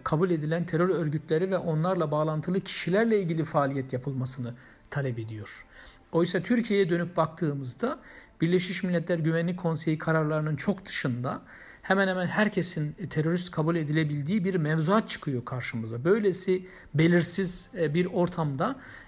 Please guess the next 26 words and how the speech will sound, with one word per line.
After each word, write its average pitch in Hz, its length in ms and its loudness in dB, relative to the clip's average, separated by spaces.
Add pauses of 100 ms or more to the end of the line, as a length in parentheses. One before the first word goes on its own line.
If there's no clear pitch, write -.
(160)
e, 208 60 -2
özellikle 185 760 2
İçişleri 170 540 0
Bakanlığı'na 156 500 0
bu 185 60 0
kadar 165 260 2
geniş 156 400 2
yetkiler 135 440 -6
tanınması, 165 640 -2 (360)
e, 151 140 -4
kesinlikle 202 580 0
anayasaya 190 500 0
aykırı. 208 380 -2
Çünkü 190 280 0
anayasa 180 460 0
on 185 160 0
üçüncü 160 340 -2
maddede 175 560 -2 (340)
hakkın 190 380 2
özüne 165 420 2
dokunulamayacağı 160 840 0
açık - 340 -6
bir - 40 -6
şekilde 135 460 -4
düzenlenmiş 185 600 -2
durumda. 220 460 0